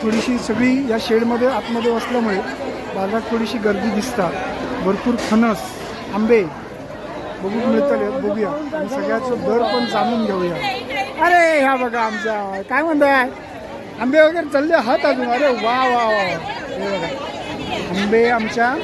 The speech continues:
कातवन कुणकेश्वरचे आंबे एकदम चवीत भारी असतात. अजूनही कातवन कुणकेश्वरला आंबो मोठ्या प्रमाणात आहे. कसं होतो डझन?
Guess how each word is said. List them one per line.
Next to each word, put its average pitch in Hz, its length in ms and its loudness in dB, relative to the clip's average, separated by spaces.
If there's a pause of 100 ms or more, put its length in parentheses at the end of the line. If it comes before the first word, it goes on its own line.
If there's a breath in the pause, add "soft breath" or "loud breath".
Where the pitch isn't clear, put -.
(220)
कातवन 240 300 -2
कुणकेश्वरचे 269 560 -2
आंबे 226 280 2
एकदम 233 240 0
चवीत 226 360 -2
भारी 196 200 -2
असतात. 190 380 -4
अजूनही 254 380 2
कातवन 233 360 2
कुणकेश्वरला 226 640 2 (360)
आंबो 220 240 4
मोठ्या 226 280 2
प्रमाणात 226 380 0
आहे. 190 120 0
कसं 240 260 0
होतो 285 240 4
डझन? 247 460 2